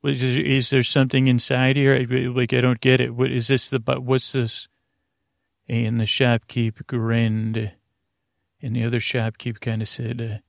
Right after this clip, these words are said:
"It's puzzling, isn't it, that box? It's a puzzling box, hardy har har." You know, I guess you immediately got the, the hint. It was, if it's a,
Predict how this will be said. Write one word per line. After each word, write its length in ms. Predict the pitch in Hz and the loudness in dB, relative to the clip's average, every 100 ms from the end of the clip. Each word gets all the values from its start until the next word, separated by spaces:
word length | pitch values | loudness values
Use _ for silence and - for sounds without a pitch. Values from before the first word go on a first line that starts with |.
| _ | _
"It's 260 | 135 123 - | -4 -4 -4
puzzling, 720 | - 160 170 147 123 110 113 | 2 4 4 4 4 2 2
isn't 300 | 131 139 120 | 2 4 2
it, 120 | 117 | 2
that 240 | 117 113 | 0 0
box? 560 | 110 117 113 107 - - | 2 2 2 -4 -8 -4
It's 260 | 120 117 | -4 -2
a 80 | 135 | -4
puzzling 640 | 120 139 135 143 135 123 117 | 2 4 4 2 2 2 2
box, 640 | 127 131 123 117 - - - | 4 4 4 0 -8 -10 0
hardy 300 | 131 127 120 | 4 4 4
har 480 | 104 127 123 120 | 4 4 6 4
har." 800 | 110 - 120 123 120 120 117 113 - _ _ _ _ _ _ _ _ _ | 2 2 4 4 2 -2 -4 -6 -10 _ _ _ _ _ _ _ _ _
You 80 | - | -8
know, 80 | 135 | -2
I 100 | 127 | -2
guess 260 | 113 - | -2 -4
you 260 | 127 117 127 | -4 -6 -4
immediately 520 | 123 117 123 117 120 | 0 2 2 2 0
got 420 | 110 117 117 117 - | 2 0 2 -2 -2
the, 420 | 110 113 123 107 | -4 -4 -4 -4
the 140 | 120 117 | -2 2
hint. 280 | 127 131 | 2 2
It 140 | 131 131 | 0 -2
was, 260 | 135 127 | 0 0
if 180 | 151 147 | 0 0
it's 200 | 131 - | -2 0
a, 80 | - | -2